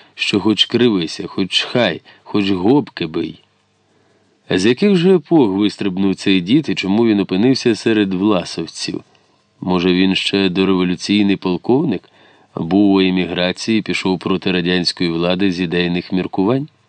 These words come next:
«Нам відомо, що ви полковник власовської армії»,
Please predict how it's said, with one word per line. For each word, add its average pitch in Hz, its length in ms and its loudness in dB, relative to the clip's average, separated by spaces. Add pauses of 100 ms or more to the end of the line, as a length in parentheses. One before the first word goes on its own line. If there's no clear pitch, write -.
(1080)
«Нам 101 240 0
відомо, 110 340 0
що 101 200 -4
ви 98 120 2
полковник 98 600 -2
власовської 98 640 -2
армії», 82 420 -4